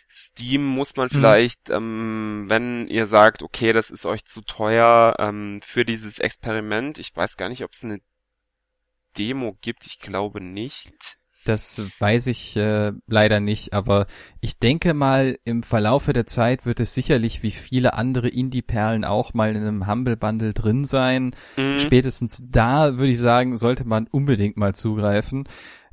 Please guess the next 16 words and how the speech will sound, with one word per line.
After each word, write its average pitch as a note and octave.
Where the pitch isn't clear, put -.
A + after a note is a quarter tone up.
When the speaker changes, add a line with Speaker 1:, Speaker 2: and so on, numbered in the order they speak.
Speaker 2:
Und A#2
ich -
habe E3+
ja F3
noch C#3
die B2+
leise B2
Hoffnung, B2
dass A2+
es B2
nochmal A2
umgesetzt A#2+
wird A2+
für G#2+
andere B2
Plattformen, A2+